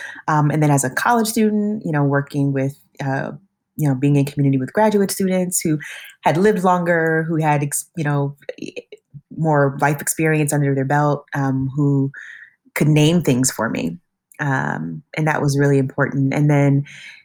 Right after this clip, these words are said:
taking all of that then to my own studies, <laughs> my own research studies, just really, really helped me come to terms with some things. Yeah, just really kind of, um,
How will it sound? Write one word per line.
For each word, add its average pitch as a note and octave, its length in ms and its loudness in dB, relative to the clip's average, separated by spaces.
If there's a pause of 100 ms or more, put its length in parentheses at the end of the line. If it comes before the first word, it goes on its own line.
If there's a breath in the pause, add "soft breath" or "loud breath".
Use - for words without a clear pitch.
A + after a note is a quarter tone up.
taking F3 360 0
all F3+ 240 4
of D3 100 2
that C#3 300 2
then C#3 360 2
to - 140 -8
my C3+ 160 2
own D#3 220 2
studies, B2+ 540 -4 (220)
<laughs> C4+ 200 -2
my F3+ 180 4
own E3+ 160 2
research C#3+ 380 -2
studies, C#3+ 380 -4
just C#3+ 180 -4
really, D3 460 0
really C3 480 0 (480 loud breath)
helped D3 360 -2
me C#3 360 2
come C3+ 180 0
to C3+ 80 0
terms C#3 360 0
with C3+ 120 -4
some B2+ 220 -2
things. C#3 640 -6 (300)
Yeah, A#3 240 2
just D#3 240 -2
really E3 220 2
kind D3+ 260 0
of, C#3+ 300 0
um, C#3 480 0